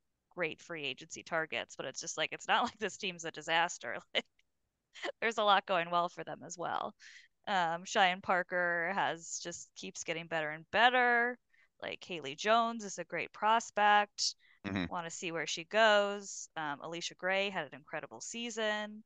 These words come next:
Speaker 2: Yep.
Speaker 1: There's a lot of positive here. D-Rob even
Speaker 2: Okay.
Speaker 1: had a really good
Speaker 2: <laughs>
Speaker 1: season.
Speaker 2: I do say, though, okay, so th-, this is, I guess, kinda where I'm at. It's not so much about the stars.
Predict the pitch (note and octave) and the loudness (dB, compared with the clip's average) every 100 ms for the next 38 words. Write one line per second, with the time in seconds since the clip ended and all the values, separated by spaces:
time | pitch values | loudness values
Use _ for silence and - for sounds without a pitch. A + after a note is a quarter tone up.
0 | _ - _ - - D4+ G#4 G#4 F#4+ A4 | _ -20 _ 0 2 2 0 6 8 8
1 | A4 - C#4 A#4 F#4 G#3 F#3+ A#3 F3+ E3 | 4 4 8 8 6 2 2 0 2 2
2 | D#3+ E3+ _ _ B3 A4 F4 G3+ G3 - | 0 -4 _ _ 4 8 12 12 12 12
3 | D#4 G#3 G3 G3+ G3+ F#3+ F3 - F#3+ F3 | 12 12 6 4 4 4 4 0 -2 -4
4 | F3+ E3+ F3+ _ _ - - _ - - | -2 -4 -6 _ _ -20 -20 _ -8 -8
5 | _ _ _ - - - - - G#3+ D#4+ | _ _ _ -12 -12 -10 4 12 12 12
6 | - B3+ G#3 D#3+ E3+ B2+ G#2+ D#3+ D3 C#3+ | 12 12 12 12 12 12 12 12 12 12
7 | _ - D#3 D#3+ - E3+ E3 C#3 A#2+ A#2 | _ 4 8 8 8 8 10 12 12 12
8 | - - G#2 G2 F#2 E2+ C#2+ B2 F#3+ G3+ | 12 10 10 12 12 12 12 12 12 12
9 | - C#3 - A2+ G#2+ F2+ - D#2+ D2+ D2+ | 10 8 10 10 10 8 8 10 10 8
10 | - | 0